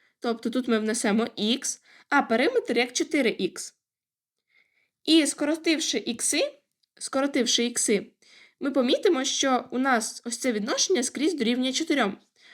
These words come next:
Власне, як ми і побачили в табличці.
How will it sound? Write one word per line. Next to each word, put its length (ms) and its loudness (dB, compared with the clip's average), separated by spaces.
Власне, 380 2
як 220 2
ми 140 2
і 140 -4
побачили 480 0
в 60 -4
табличці. 540 -4